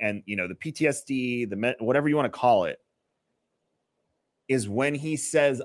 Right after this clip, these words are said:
"I failed you, Anakin." And then from there on, it was just a slippery slope downhill.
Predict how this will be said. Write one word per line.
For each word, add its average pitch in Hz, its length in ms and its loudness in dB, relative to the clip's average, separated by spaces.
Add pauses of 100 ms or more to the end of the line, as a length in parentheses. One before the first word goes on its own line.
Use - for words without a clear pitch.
"I 113 160 0
failed 113 640 -2
you, 98 140 -4
Anakin." 87 600 -8 (800)
And 107 160 0
then 113 140 0
from 110 240 0
there 107 240 2
on, 98 160 0
it - 100 -10
was 98 100 -6
just - 200 -12
a 87 40 -10
slippery 92 380 -6
slope 92 300 -4
downhill. 80 460 -8